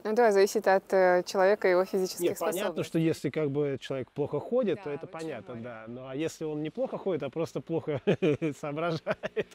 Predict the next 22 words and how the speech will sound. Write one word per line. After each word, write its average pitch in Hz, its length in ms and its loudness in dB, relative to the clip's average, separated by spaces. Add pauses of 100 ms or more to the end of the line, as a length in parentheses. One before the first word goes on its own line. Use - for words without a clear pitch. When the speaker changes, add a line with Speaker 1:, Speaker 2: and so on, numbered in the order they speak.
(480)
Speaker 1:
А, 180 260 -6
Speaker 2:
и 180 60 2
ленивый? 175 600 2
Speaker 1:
до 214 380 0
революции 220 500 6
вот 208 100 6
все 233 180 8
эти 214 160 8
особняки, 202 600 4
дачи 214 320 8
русской 190 240 4
аристократии 202 520 4
строились 214 440 2
на 180 160 4
уровне 196 300 4
сто 180 160 -2
сорок, 208 540 4
э, 165 320 2
двести 175 460 2
метров 185 340 2
над 180 200 0
морем, 180 420 0